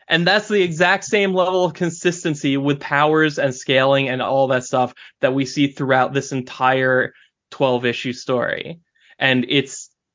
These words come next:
it is, like, when you sit down and try to read all of it in one or two big shots, it can be really annoying at best and infuriating at worst, because how, how do,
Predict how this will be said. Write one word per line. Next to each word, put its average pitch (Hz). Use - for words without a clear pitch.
it 143
is, 135
like, 151
when 165
you 165
sit 190
down 170
and 156
try 151
to 143
read 139
all 147
of 131
it 117
in 139
one 135
or 139
two 127
big 123
shots, 123
it 143
can 135
be 127
really 131
annoying 131
at 117
best 117
and 127
infuriating 120
at 117
worst, 117
because 127
how, 156
how 151
do, 190